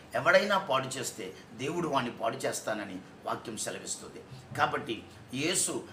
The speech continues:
తన ఆత్మను పొందిన తర్వాత తానే తన గురించి దేవాలయము అని సంబోధించాడు. ఈరోజు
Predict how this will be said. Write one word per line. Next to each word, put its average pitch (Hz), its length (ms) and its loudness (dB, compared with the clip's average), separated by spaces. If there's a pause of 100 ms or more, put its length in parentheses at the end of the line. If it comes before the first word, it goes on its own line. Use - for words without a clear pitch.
తన 156 460 2
ఆత్మను 160 520 0
పొందిన 170 320 -2
తర్వాత 110 560 0 (320)
తానే 190 360 6
తన 139 340 2
గురించి 139 300 -4
దేవాలయము 127 840 2
అని 120 220 -6 (180)
సంబోధించాడు. - 920 -6 (240)
ఈరోజు 175 460 2